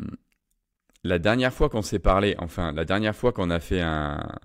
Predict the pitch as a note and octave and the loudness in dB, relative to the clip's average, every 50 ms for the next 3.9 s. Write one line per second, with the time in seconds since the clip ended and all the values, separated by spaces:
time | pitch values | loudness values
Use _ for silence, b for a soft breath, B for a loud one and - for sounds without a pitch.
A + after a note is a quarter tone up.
0 | - _ _ _ _ _ _ _ _ _ - F2+ F2 E2+ E2+ E2 - - F2+ - | -20 _ _ _ _ _ _ _ _ _ -6 -4 -2 -2 -2 -2 -2 -4 -2 0
1 | - A2 A#2+ B2 - G2 F2 E2+ - A2 A#2 A#2+ A#2 G#2+ F2+ E2+ E2+ D#2 - - | 0 0 0 0 0 -2 -2 0 0 0 2 2 2 2 2 0 -2 -2 -2 0
2 | B2 C3+ B2+ F#2+ - b b b b b b b b b b - - F#2+ E2+ - | 0 0 0 -2 -6 b b b b b b b b b b -4 -2 -2 0 2
3 | G2+ G2 F#2+ F2+ E2+ - - - A#2 A2+ G#2 F#2+ G2+ - - - _ | 2 4 4 4 4 2 0 0 2 2 2 2 2 0 -2 -10 _